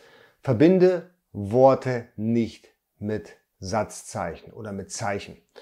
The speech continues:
Beispielsweise nochmal zurück zu diesem Beispiel. Wir haben hier den Ultraschallvernebler. Im schlechtesten Falle würde die eBay Cassini das als ein Wort identifizieren.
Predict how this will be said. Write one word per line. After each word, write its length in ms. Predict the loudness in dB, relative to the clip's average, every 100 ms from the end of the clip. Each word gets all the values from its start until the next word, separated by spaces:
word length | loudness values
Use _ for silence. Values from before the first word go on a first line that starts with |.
| -20 -20 _
Beispielsweise 720 | -4 0 6 6 8 4 2 _ _
nochmal 500 | 2 4 6 4 4
zurück 340 | 4 4 4
zu 140 | 0 2
diesem 300 | 2 0 -2
Beispiel. 520 | -6 -10 -18 -20 -20 _ -20 _
Wir 160 | -4 0
haben 260 | 2 2 2
hier 240 | 2 4
den 220 | 2 -4 -8
Ultraschallvernebler. 1900 | -4 -4 -4 -6 -8 -10 -14 -4 -4 -4 -8 _ -12 -8 -6 -8 -10 -16 -18 _ _ _ _ -20 -20 _
Im 120 | -2
schlechtesten 500 | 4 4 2 0 2
Falle 400 | 4 4 4 0 -12
würde 340 | -2 0 0
die 220 | -2 -4
eBay 240 | -2 -2 -4
Cassini 480 | -8 -12 -8 -4 -2
das 180 | -4
als 220 | -8 -14 -8
ein 340 | -6 -4 -6
Wort 380 | -6 -6 -8 _ _ _ _ -8
identifizieren. 840 | -4 -4 -4 -8 -12 -12 -14